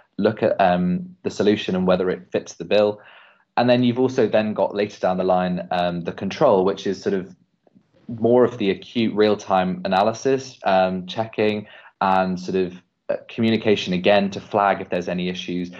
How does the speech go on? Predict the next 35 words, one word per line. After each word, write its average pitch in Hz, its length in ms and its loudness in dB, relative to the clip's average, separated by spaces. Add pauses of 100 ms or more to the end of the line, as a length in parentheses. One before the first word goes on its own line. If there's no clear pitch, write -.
(160)
which 104 180 2
also 135 280 4
means 95 360 -2
sort 98 120 -2
of 87 140 -6
incident - 460 -2
management, 104 600 -2
<laughs> - 60 -20
crisis 123 440 0
control, 110 680 0 (720)
the 120 100 2
lot. - 320 2 (300)
So 135 420 2 (300)
what 156 160 0
you - 40 -4
can 165 120 -6
see 156 180 -4
is 117 140 -2
that 127 80 -8
there's 123 140 -2
a 127 60 0
real 165 280 2
breadth - 680 -2
of, 104 640 0
um, 101 220 0
skill 135 360 0
base 87 440 -2 (120)
that 98 460 2 (380)
I 135 200 2
kind 123 240 -6
of 107 80 -8
hire 110 280 0
people 104 340 -8
who 98 320 -6
have 95 500 0